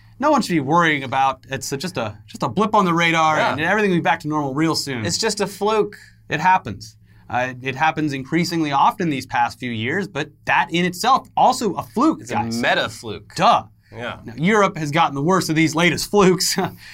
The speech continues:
Speaker 1: <laughs> with record-shattering temperatures in France, the U K, Belgium, Germany, and the Netherlands. But, but hey, at least those Europeans can avoid the heat by simply turning on their air conditioning. Oh, what's that? In-home air conditioning is super rare in Europe,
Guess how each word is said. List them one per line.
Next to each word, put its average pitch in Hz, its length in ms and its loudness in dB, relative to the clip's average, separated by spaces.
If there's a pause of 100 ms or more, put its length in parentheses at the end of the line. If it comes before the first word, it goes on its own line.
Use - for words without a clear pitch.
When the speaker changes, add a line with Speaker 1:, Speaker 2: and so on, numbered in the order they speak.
(120)
Speaker 1:
<laughs> - 500 -14
with 151 180 0
record-shattering 156 1000 0
temperatures 135 520 -2
in 110 80 -8
France, 131 420 -2
the 131 120 -6
U 131 120 -2
K, 131 180 -4
Belgium, 120 380 -4
Germany, 120 360 -4
and 123 200 -4
the 113 40 -8
Netherlands. 120 460 -6 (600)
But, 160 320 -2
but 160 100 0
hey, 156 200 0
at 143 60 -2
least 156 200 -2
those 143 200 -2
Europeans 139 420 -4
can 135 120 -6
avoid 127 300 -6
the 113 80 -6
heat 160 320 -4
by - 140 -2
simply 135 400 -4
turning 160 400 -4
on 151 160 -2
their 123 180 -2
air 156 160 -2
conditioning. 123 560 -8
Oh, 170 120 2
what's 170 280 -2
that? 165 300 2 (800)
In-home 185 380 2
air 175 120 2
conditioning 190 440 -2
is 151 160 -4
super 202 280 -2
rare 151 260 0
in 180 100 -2
Europe, 190 340 -2